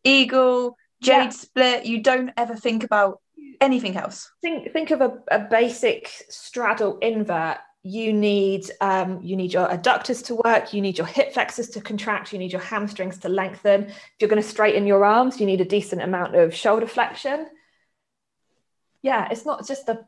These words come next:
Speaker 2: they're not just strength moves. You need mobility and flexibility.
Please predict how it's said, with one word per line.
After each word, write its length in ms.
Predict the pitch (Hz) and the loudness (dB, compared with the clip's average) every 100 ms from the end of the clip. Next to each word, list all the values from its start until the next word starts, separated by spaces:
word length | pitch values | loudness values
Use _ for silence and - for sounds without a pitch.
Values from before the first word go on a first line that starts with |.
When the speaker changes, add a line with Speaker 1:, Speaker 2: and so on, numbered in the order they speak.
| _ | _
Speaker 2:
they're 100 | 226 | -2
not 220 | 233 247 254 | 0 -2 -2
just 180 | 240 | -6
strength 380 | - 220 233 - | -4 -4 -4 -8
moves. 260 | 170 156 165 | -14 -14 -8
You 80 | 196 | -6
need 360 | 208 202 185 - - | -4 -4 -8 -14 -14
mobility 480 | 196 185 190 190 190 | -8 -6 -6 -8 -8
and 120 | 165 | -10
flexibility. 880 | 170 180 - 175 170 165 - 151 165 | -6 -8 -8 -12 -12 -14 -14 -14 -14